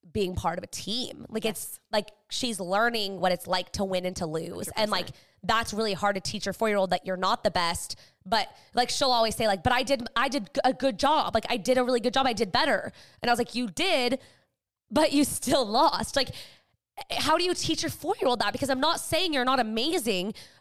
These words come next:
Speaker 1: but you weren't the best. <laughs> Like, wh-, what an odd concept to try to teach your four-year-old. Like,
Speaker 2: It's weird.
Speaker 1: it's,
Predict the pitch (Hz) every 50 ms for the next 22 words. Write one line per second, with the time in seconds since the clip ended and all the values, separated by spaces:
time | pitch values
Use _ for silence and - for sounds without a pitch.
0 | - 190 226 294 - 240 233 262 233 226 277 320 311 - 202 208 170 151 - -
1 | 294 262 226 175 214 254 - - 269 - - - - - _ - 269 285 285 285
2 | - - - - - - _ _ _ _ _ - 233 254 294 - - 240 233 302
3 | 311 330 294 - - - 226 220 220 240 247 220 - - - - 214 202 208 226
4 | 214 - 196 175 - - - - 196 - - 208 202 208 196 - - 208 - 185
5 | 175 - - 233 240 220 185 - - - - - - - 214 196 196 - - -
6 | _ _ _ _ - 214 202 - - - - 180 185 208 202 185 160 147 - -
7 | 139 165 262 - 262 -